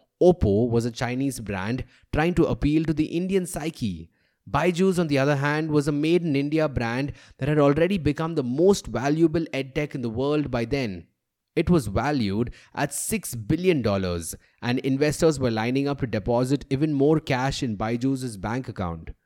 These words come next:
Also, don't forget that Byju's was spreading its tentacles back then. It was expanding internationally to the U K, Australia, and New Zealand. Now, these are cricket-loving countries too. Also,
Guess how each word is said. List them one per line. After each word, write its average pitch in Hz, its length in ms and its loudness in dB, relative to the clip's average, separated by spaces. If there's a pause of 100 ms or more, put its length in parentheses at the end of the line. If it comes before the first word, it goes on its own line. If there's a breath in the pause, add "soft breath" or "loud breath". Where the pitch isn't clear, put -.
(460)
Also, 190 380 8
don't 170 220 2
forget 151 260 0
that 135 140 -2
Byju's 131 460 2
was 127 120 2
spreading 135 400 0
its 120 180 -4
tentacles 135 600 -2
back 117 360 -8
then. 120 320 -2 (340 soft breath)
It 135 120 0
was 151 140 4
expanding 170 600 2
internationally 147 640 0
to 143 80 0
the 127 120 2
U 156 200 6
K, 156 240 2
Australia, 151 720 0
and 135 220 -2
New 156 160 4
Zealand. 104 440 -2 (420 soft breath)
Now, 135 120 2
these 175 420 0
are 139 200 -2
cricket-loving 147 640 0
countries 135 520 -2
too. 131 320 4 (500 soft breath)
Also, 143 640 6